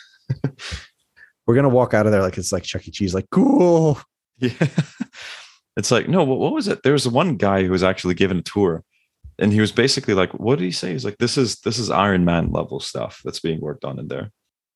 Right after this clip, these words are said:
Speaker 2: Yeah.
Speaker 1: Yeah.
Speaker 2: That's fun.
Speaker 1: Good times.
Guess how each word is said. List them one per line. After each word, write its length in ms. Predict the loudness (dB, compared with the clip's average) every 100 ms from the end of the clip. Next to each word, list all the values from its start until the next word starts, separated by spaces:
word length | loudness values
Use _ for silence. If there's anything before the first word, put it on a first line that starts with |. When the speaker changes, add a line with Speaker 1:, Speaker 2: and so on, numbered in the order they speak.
| _ _ _ _ -2
Speaker 2:
Yeah. 300 | 2 2 0 _ _ _ _ _ _ _ _ _ _ _ _ _ -16 -16 _ _ _ _ _
Speaker 1:
Yeah. 360 | 0 0 0 -6 -16 _ -4
Speaker 2:
That's 180 | -2 0
fun. 280 | -2 -4 -8 -16 _ _ _ -20 -20 _ -2
Speaker 1:
Good 160 | -2 0
times. 400 | -2 -2 -6